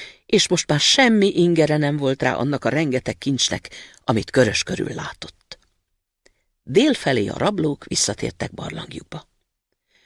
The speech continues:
Amikor a szikla előtt megpillantották a tíz összvért, mind a tízet elhajtották onnét, és utánuk lovagoltak, hogy a gazdájukat is megtalálják.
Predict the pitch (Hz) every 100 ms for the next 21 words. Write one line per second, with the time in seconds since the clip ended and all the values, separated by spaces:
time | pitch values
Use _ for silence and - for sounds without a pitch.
0 | _ _ - 135 - 113 - - - 107
1 | 101 - 147 - 117 110 107 - - 156
2 | 160 147 151 - - - 196 240 - -
3 | - _ _ _ _ 143 143 113 90 127
4 | 107 - - 113 - - 123 - - -
5 | - - - - - - _ - _ _
6 | _ 208 - 247 - 98 120 135 151 185
7 | 202 202 - - _ - - 208 160 127
8 | 196 120 95 - - - - - 156 -
9 | - - -